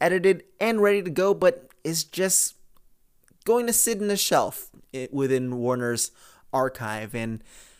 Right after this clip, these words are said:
no one's gonna be able to watch it. They're not planning on releasing it in theaters. They're not even planning on releasing it on platforms like H B O Max. You might be wondering, "Why not?"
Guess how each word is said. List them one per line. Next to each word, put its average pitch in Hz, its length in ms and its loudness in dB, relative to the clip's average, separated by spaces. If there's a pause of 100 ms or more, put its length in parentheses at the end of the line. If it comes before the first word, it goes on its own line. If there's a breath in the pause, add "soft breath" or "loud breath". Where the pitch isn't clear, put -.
(180 loud breath)
no 147 180 4
one's 208 160 2
gonna 185 140 0
be 180 80 2
able 170 140 0
to 156 60 0
watch 135 300 4
it. 101 80 -8
They're 110 100 -10
not 117 200 -4
planning 123 240 -4
on 117 80 -4
releasing 113 420 -6
it 113 140 -6
in 110 140 -10
theaters. 208 440 -2
They're 131 100 -6
not 113 140 -4
even 117 220 -8
planning 147 440 -4 (320 soft breath)
on 165 360 0 (280 soft breath)
releasing 214 460 -2
it 208 200 -2
on 180 260 -4
platforms 180 580 -4
like 143 240 -4
H - 280 -8
B 143 140 0
O 127 100 0
Max. 107 600 -6 (920)
You 175 100 -2
might 202 140 0
be 202 60 -2
wondering, 196 400 0 (300 soft breath)
"Why 285 240 2
not?" 247 380 2